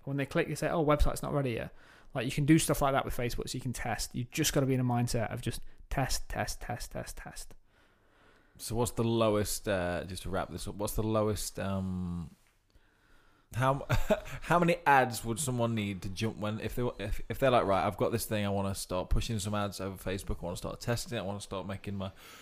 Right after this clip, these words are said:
Speaker 2: duplicate audiences, I wanna get my ideal customers, I wanna put all these emails that I've got in." Obviously, they've gotta have a database of emails first
Speaker 1: Yep.
Speaker 2: to put in,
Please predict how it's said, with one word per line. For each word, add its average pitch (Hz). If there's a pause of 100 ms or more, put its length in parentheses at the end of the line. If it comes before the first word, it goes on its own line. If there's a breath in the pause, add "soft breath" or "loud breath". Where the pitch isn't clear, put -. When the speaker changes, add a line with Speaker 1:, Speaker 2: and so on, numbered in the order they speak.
(800 loud breath)
Speaker 2:
duplicate 139
audiences, 131
I 123
wanna 113
get 107
my 110
ideal 110
customers, 110
I 104
wanna 101
put -
all 107
these 110
emails 110
that 107
I've 98
got 104
in." 107
Obviously, 113
they've 95
gotta 104
have 104
a 107
database 110
of 92
emails 101
first 107
Speaker 1:
Yep. 151
Speaker 2:
to 123
put 110
in, 107